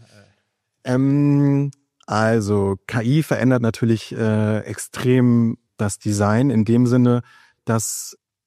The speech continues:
dass viele Dinge eben nicht mehr selbst gestaltet werden müssen. Also ich würd's immer als Werkzeug verstehen oder vielleicht als sowas wie so eine verkörperte kreative Prothese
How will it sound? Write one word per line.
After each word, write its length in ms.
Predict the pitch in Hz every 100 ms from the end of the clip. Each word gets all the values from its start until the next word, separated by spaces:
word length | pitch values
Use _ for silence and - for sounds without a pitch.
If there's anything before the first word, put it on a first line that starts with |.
| _ _
dass 160 | - -
viele 200 | 151 147
Dinge 220 | 139 143
eben 220 | 120 120
nicht 160 | 123 120
mehr 180 | 120 117
selbst 240 | 117 113
gestaltet 380 | 117 - 110 104
werden 140 | 107
müssen. 160 | 98 107
Also 160 | 104 117
ich 100 | 151
würd's 200 | 156 -
immer 440 | - 160 156 156 - _ _ _
als 360 | 107 113 -
Werkzeug 540 | 101 110 - - 139 -
verstehen 340 | 143 - 147
oder 120 | 113
vielleicht 360 | 104 113 107 -
als 160 | 113 -
sowas 280 | 113 110
wie 120 | 113 107
so 80 |
eine 200 | 107 104
verkörperte 840 | 104 - 104 - 120 - 101 - 104
kreative 600 | - 107 107 - 110 110
Prothese 680 | - 123 - 131 123 113